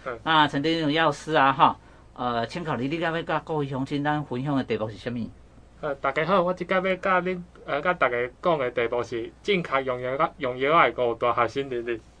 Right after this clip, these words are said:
Speaker 2: 哦，就是讲正确用药的一个五大核心的能力吼，五大一个爱注意的代志就是什么啦哈。
Speaker 1: 嘿。
Speaker 2: 那好，啊，咱即马先来听一段优美的音乐了哈，再过来咱进行今仔日的话题哈。民间有爱，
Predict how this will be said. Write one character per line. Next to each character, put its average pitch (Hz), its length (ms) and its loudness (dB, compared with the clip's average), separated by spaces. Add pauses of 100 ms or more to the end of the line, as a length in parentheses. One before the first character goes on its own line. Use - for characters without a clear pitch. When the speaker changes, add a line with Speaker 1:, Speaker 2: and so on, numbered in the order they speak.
Speaker 2:
哦， 120 400 4
就 117 100 -6
是 120 100 -6
讲 147 200 0
正 156 200 -2
确 127 160 -2
用 104 180 -2
药 110 200 0
的 110 80 0
一 - 20 -2
个 107 400 -4
五 107 240 -10
大 135 280 4
核 110 280 -6
心 127 240 -4
的 113 120 -2
能 104 180 -6
力 120 160 -4
吼， 101 220 -6
五 101 200 -4
大 104 340 -2
一 98 40 -6
个 101 300 -6
爱 127 120 0
注 123 240 -6
意 92 140 -10
的 85 40 -14
代 80 180 -10
志 78 140 -18
就 76 120 -16
是 - 80 -16 (100)
什 123 120 -6
么 123 160 -4
啦 - 160 -14
哈。 131 200 2 (160)
Speaker 1:
嘿。 123 160 -6
Speaker 2:
那 165 400 10 (160)
好， 185 200 6 (100)
啊， 170 100 -4
咱 185 160 4
即 185 80 -2
马 185 140 4
先 143 200 0
来 135 280 4
听 135 200 -2
一 131 40 0 (160)
段 113 280 -4
优 127 140 -4
美 156 160 -2
的 135 80 2
音 123 180 -4
乐 120 120 -2
了 131 360 4
哈， 120 220 0 (240)
再 151 100 -6
过 151 100 2
来 139 100 4
咱 143 160 2
进 143 180 -2
行 117 180 -4
今 117 140 -6
仔 127 140 0
日 117 100 -2
的 101 160 -4 (320)
话 - 160 -16
题 80 260 -14
哈。 87 80 -14 (520)
民 196 280 -4
间 226 440 6 (160)
有 196 180 0
爱， 127 240 6